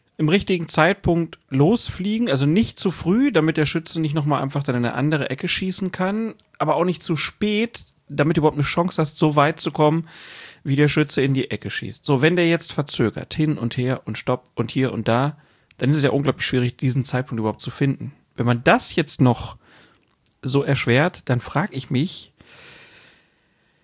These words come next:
wie kommen die denn da überhaupt drauf? Die müssen das doch vorher mal getestet haben. Also da, dass, dass so eine Regel dann, weil man hatte den Eindruck, das wird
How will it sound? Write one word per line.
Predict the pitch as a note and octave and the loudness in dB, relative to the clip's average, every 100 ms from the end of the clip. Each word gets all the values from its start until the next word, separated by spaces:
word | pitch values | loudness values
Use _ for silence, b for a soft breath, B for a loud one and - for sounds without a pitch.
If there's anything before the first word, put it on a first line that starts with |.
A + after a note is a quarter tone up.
| b b _ | b b _
wie | D#3+ | -4
kommen | - F4 | 0 2
die | D#4+ | 4
denn | F3 D3 | 4 6
da | C3+ | 4
überhaupt | A#2 A2+ A2 - | 4 2 2 -2
drauf? | A2+ | -4
Die | - | 0
müssen | F#3+ G3+ | 0 2
das | F#3 | -2
doch | F3 | -2
vorher | - F3 | 0 0
mal | E3+ | 0
getestet | D3+ D3 A#3+ - C#3+ A#2 | -2 -2 -4 -4 -4 -4
haben. | G2+ G#2 - | -6 -6 -2
Also | B2 | -2
da, | C3 D#3+ E3+ | 2 2 0
dass, | D#3+ E3+ - D3 C#3 - D3 - | 0 -2 -4 -10 -14 -20 -20 -6
dass | E3+ D3 | -2 0
so | F3 | 2
eine | F#3+ F3+ D#3+ - G2+ | 4 2 0 -8 -14
Regel | G3+ C#3+ F3 F#3 | -6 0 2 4
dann, | E3 D#3 D3+ C#3+ B2+ B2 B - | 2 2 0 -6 -16 -20 B -2
weil | C#3 C#3 | 0 2
man | D#3 E3 | 2 4
hatte | A#3 E3+ | 4 2
den | D#3+ | 2
Eindruck, | C#3+ F#3+ G#3 A#2+ F3+ - - _ _ _ _ _ _ _ - | 2 2 0 0 -2 -4 -20 _ _ _ _ _ _ _ -6
das | D3+ C3+ | -2 0
wird | E3 E3 | 0 -2